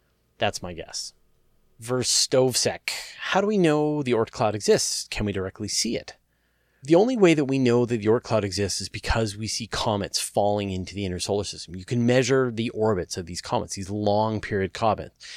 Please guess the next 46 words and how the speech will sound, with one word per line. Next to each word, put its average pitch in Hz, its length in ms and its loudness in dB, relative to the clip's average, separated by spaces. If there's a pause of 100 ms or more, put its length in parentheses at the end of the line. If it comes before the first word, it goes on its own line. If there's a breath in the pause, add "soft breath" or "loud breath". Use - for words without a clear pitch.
(160 loud breath)
and 107 140 -4
they're 123 280 4
on 117 220 -2
an 127 120 -2
orbit 87 380 -2
that 104 320 -12
took - 380 -6
hundreds 202 320 2
of 202 100 6
thousands 160 460 4
of 117 80 -4
years 120 280 -2
for - 120 -8
them 95 120 -4
to 98 60 -10
go 95 240 -2
from 87 360 -4 (500 loud breath)
the 92 480 -8 (340)
outer 147 300 6
reaches 120 420 -2
of 87 60 -6
the 90 80 -6
solar 110 280 0
system 87 480 -10
down 95 420 -4
into 95 320 -8
the 101 120 -4
inner 135 140 -2
solar 82 240 -4
system. - 320 -10 (380 loud breath)
And 104 120 -8
from 110 120 -2
that, 113 180 2
you 107 80 -6
can 101 140 -6
calculate 95 600 2
that 87 100 -14
the 104 80 -8
Oort 117 180 4
cloud 95 320 -2
is 87 140 -4
this 92 320 -4 (560 loud breath)
area 139 420 6
that 98 160 0
could 98 140 -14
be 101 320 -4